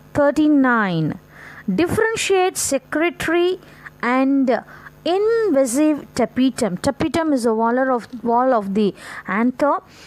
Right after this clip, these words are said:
The secretory ta-, uh, tapetum retains the original position and cellular integrity and nourishes the developing microspores.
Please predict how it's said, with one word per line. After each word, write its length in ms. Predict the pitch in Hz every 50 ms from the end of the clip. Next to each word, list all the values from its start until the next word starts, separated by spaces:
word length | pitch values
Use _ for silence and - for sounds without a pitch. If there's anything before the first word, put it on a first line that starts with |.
| - -
The 80 | - 269
secretory 640 | - - 392 392 - - 480 523 - - 440 466 440
ta-, 240 | - - 320 277 - -
uh, 340 | - - 220 226 220 208 208
tapetum 680 | - - 320 320 - - 403 - - - 294 277 277 285
retains 800 | 254 220 214 269 330 370 392 - - 415 415 415 415 427 370 294
the 160 | 294 - -
original 540 | 233 262 285 302 269 254 349 370 392 370 349
position 600 | 247 - 220 214 - - 247 269 - 208 392 415 480 - - - - - - -
and 140 | - 240 240
cellular 500 | 233 - 311 302 320 370 392 381 381 359
integrity 680 | - - 262 269 262 - 320 262 330 330 320 254 339
and 140 | 330 277 247
nourishes 540 | 240 247 269 302 359 392 - - 427 403 320
the 100 | 302 285
developing 500 | 214 247 226 214 247 262 247 - 285 269
microspores. 1200 | 254 233 208 196 - - 220 226 - - - - - - - - - 494 539 480 202 170 - -